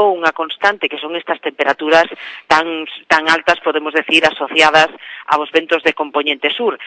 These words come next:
Así que, por exemplo, para o venres sí que non esperamos que chova,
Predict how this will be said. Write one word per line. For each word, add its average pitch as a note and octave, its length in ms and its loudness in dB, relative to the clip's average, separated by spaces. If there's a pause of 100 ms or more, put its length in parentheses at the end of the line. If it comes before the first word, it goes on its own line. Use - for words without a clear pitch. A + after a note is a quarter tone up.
(240)
Así E3 240 4
que, F#3 240 6
por E3 160 0
exemplo, E3+ 400 0
para D#3 160 6
o D#3 40 4
venres F3+ 360 0
sí F3+ 80 -2
que D#3+ 160 -4
non D#3+ 80 -6
esperamos D#3 480 -2
que - 160 -10
chova, A3+ 400 4